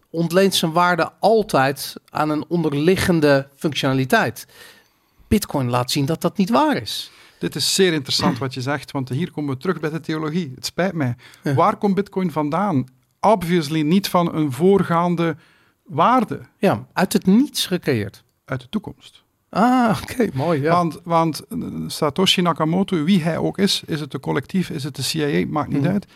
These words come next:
Speaker 2: Iemand heeft inspiratie gehad daarvoor.
Speaker 1: Ja.
Speaker 2: En het is inspiratie die dat systeem heeft neergelegd hier.
Speaker 1: Ja.
Speaker 2: En waardoor het nu werkt. Dus het is een transitie van,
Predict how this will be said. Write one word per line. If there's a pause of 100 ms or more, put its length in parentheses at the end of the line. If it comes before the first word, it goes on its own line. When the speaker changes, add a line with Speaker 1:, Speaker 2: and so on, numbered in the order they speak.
Speaker 2:
Iemand
heeft
inspiratie
gehad
daarvoor. (120)
Speaker 1:
Ja. (760)
Speaker 2:
En
het
is (240)
inspiratie
die
dat
systeem
heeft (220)
neergelegd
hier. (340)
Speaker 1:
Ja. (460)
Speaker 2:
En
waardoor
het
nu
werkt.
Dus
het
is
een
transitie
van,